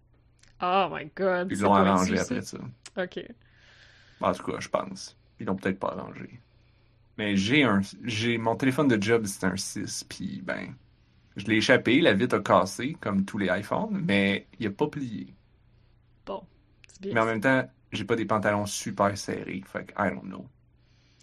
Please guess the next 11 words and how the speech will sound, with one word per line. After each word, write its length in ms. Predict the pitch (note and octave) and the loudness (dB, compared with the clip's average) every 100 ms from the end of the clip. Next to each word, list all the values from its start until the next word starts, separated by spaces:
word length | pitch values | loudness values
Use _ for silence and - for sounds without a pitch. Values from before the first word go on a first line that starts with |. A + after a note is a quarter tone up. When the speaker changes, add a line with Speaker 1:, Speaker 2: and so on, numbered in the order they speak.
| - - | -20 -4
Speaker 1:
Mais 80 | G#3+ | 2
là, 140 | A3+ | 2
Blob, 260 | G#3+ A3+ A3+ | 4 4 4
ça 120 | G#3 | 2
veut 60 | G3 | 2
dire 140 | G#3 | 0
que 80 | G3+ | 0
t'as 120 | G3 | 0
une 120 | G3 | 0
tablette, 400 | G3 F3+ F3+ C4 - - | 2 2 2 -2 -6 -16
bref. 440 | A3+ C4+ - - | -10 -10 -12 -20